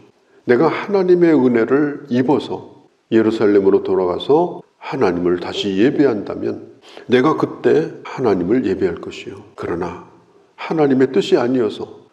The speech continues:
그렇게 하지 못한다 할지라도 괜찮으니까 도로 갖다 놓으라고." 이십오 절,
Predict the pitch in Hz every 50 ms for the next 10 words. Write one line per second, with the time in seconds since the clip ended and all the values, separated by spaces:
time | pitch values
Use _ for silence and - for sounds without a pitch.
0 | _ _ _ _ - - 156 170 175 - 170 165 156 156 151 147 131 123 120 120
1 | 117 107 107 101 - 98 90 - - 101 87 87 - - - 101 101 - - -
2 | _ _ _ _ _ _ _ - - 107 92 - - 110 104 92 85 85 95 -
3 | - - 87 90 - - - - - _ _ _ _ _ - 101 90 82 82 -
4 | - - - - 92 85 82 80 - 85 - - - - - - _ _ _ -
5 | - _ _ - 98 98 101 101 98 98 - 113 - - - - - 104 98 95
6 | 95 98 90 - 120 156 185 190 190 - -